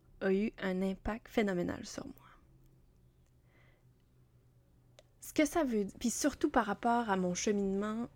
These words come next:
euh, ben, d'acceptation de ma réalité d'en-, de maman d'enfant handicapée.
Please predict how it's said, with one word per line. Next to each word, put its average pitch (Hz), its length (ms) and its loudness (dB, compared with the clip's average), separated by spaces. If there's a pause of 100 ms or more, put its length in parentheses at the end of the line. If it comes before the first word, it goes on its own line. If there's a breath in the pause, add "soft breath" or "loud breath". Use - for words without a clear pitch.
(120)
euh, 185 760 0 (600 loud breath)
ben, 214 100 4
d'acceptation 214 760 -4 (220)
de 190 80 2
ma 185 120 0
réalité 185 360 -4
d'en-, 190 300 -4
de 190 80 0
maman 190 260 -2
d'enfant 190 300 -4
handicapée. 196 560 -10